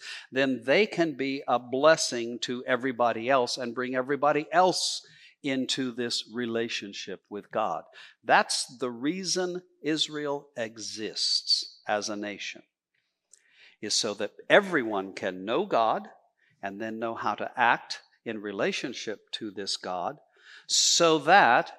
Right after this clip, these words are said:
everyone can have a blessed, beautiful, magnificent,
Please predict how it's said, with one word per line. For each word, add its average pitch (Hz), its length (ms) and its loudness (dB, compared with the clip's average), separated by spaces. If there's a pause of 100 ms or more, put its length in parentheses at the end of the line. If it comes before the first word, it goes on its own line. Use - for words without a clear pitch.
everyone 147 500 4
can 135 220 0
have 127 580 2 (260)
a 110 120 -6
blessed, 117 680 0 (100)
beautiful, 123 640 -4
magnificent, 110 800 -6